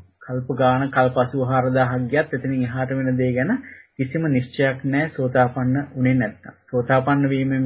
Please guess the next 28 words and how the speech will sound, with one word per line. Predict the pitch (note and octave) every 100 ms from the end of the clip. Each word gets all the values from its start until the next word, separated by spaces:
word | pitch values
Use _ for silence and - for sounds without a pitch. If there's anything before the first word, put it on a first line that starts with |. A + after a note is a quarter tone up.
| B2+
තමයි | C3+ C3+ C3+
කියන්නේ, | C3+ C3 C3 G#3 - - - - - _
අ, | C#3 B2 A#2+ B2 B2+ B2
නියතෝ | B2 C#3 C#3 D3
සම්බෝධි | C#3 D3 C#3 C3 C3
පරායනෝ | B2+ C3+ C3 C3 C3 C3+ C3+
කියලා | - C#3
කියන | C3+ D3+
අවිනිපාත | A#2+ C#3 D3 D3+ C#3
ධම්මෝ. | B2+ A#2+ A#2 A2+ G#2+ -
ඒ | C3+
කියන්නේ | B2+ C3 C#3 D3+
කවදාවත් | _ B2 A#2 A#2+ A#2+ D3 - C3
එයා | B2+
නිරේකට, | B2+ A#2+ A#2 A#2+ A#2 B2+
තිරිසන් | C3 B2 - A#2+ A#2
ලෝකෙට, | A2+ B2+ B2+ A3+ - - - _
ඒ | B2
අපායකට | A#2 B2 B2+ B2 B2+
වැටෙන්නේ | C3 A2+ B2+ A#2+ A2
නැහැ, | A2 C#3 D3+
දුගතියට | B2+ B2 B2 A#2+
වැටෙන්නේ | A2+ A2 A2+ G#2+
නැහැ. | A2+ A#2+ G3+ D4+ - - - _
අ, | C#3+ A#2+ A2+ A#2 A#2+ B2+ C3 D3+ D#3+ C#3+ _ _ -
අ, | B2+ B2 A#2+
ජීවිත | A#2 C#3 C3+ C3
හතක් | B2+ B2+ C3 C3